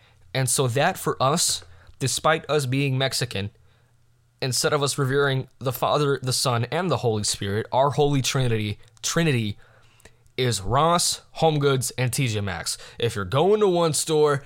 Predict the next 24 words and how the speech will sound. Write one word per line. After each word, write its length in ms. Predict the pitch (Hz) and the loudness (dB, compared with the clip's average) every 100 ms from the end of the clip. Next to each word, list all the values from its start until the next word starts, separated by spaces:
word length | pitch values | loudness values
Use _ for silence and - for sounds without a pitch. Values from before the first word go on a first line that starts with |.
| - | -6
you're 120 | 123 | -6
going 340 | 107 143 135 123 | 0 0 2 0
to 100 | 123 | -4
the 120 | 113 | -2
other 180 | 107 101 | -2 -4
two. 260 | - 92 | -6 -6
And 120 | 90 | -4
that 100 | 117 | -2
has 200 | 123 120 | 0 -2
resulted 460 | 123 113 120 117 120 | -2 -2 -2 -2 -2
in 260 | 113 110 123 | -2 0 0
many 360 | 147 143 135 - - - | 0 0 -2 -4 -12 -2
hours-long 720 | 120 139 139 117 123 127 123 | 0 2 2 0 0 0 0
shopping 420 | - 131 127 127 | 0 0 0 -2
trips 400 | - 113 104 - | -2 -4 -4 -4
where 120 | 123 | -2
I 80 | 113 | -2
was 160 | 120 113 | -2 -2
like, 320 | 117 - - | -4 -4 -8
"Yeah, 180 | - 392 | -4 0
Mom, 320 | 330 349 330 | 2 4 4
I'll 140 | 415 | 0
go 160 | 440 440 - | 0 -2 0
down, 360 | 277 302 285 | 0 0 -2